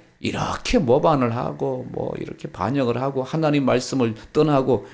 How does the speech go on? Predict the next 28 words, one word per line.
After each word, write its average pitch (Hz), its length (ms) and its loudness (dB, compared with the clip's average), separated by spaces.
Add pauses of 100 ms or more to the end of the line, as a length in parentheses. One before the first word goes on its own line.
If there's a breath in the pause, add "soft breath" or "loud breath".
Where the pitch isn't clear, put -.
(100)
이런 117 240 4
생활을 101 500 0
하고 104 220 0
있는 87 260 -2
모습을 90 360 -4
봅니다. 90 520 -4 (440 loud breath)
시므리가 190 560 8
왕이 160 320 8
되면서 123 480 6
바하사 143 480 2
집안에 147 380 4
있는 120 260 4
사람들을 127 440 0
싹 - 1000 -6
다 254 140 -8
죽입니다. 135 680 -4 (640)
친구까지, 226 680 6
알고 170 280 6
있던 147 200 2
친구까지 262 560 2
싹 - 540 -6
다 220 120 2
죽이-, 131 460 -2 (120)
죽입니다. 87 560 -4 (720 soft breath)
왜 147 280 6
이런 117 400 4
역사들이 95 480 0
이 - 220 -6